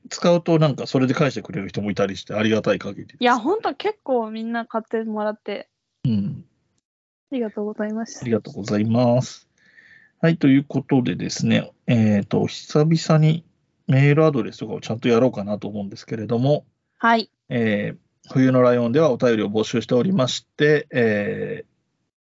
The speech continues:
Speaker 1: ー、メールのアドレスは、エイチユーワイユーエヌオーエルアイオ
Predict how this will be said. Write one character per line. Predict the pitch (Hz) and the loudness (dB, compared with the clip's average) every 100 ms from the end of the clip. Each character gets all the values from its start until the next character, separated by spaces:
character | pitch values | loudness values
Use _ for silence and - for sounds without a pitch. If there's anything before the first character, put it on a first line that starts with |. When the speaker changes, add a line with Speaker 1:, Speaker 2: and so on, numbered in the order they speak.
| _ - | _ -2
Speaker 1:
ー、 | |
メ | 147 165 | 2 2
ー | |
ル | 170 | 2
の | 170 156 123 | 2 2 2
ア | |
ド | 123 | 2
レ | 123 | 2
ス | - 135 | 2 4
は、 | 151 139 _ _ | 4 2 _ _
エ | 147 | 0
イ | 147 | 2
チ | - 160 | 2 4
ユ | 143 107 | 4 4
ー | |
ワ | 113 120 | 4 2
イ | 120 | 2
ユ | 120 | 2
ー | 87 | 0
エ | 110 | -2
ヌ | 120 | 0
オ | 131 131 117 | 2 2 0
ー | |
エ | 117 | 0
ル | 123 143 | 2 4
ア | 131 | 2
イ | |
オ | 143 | 0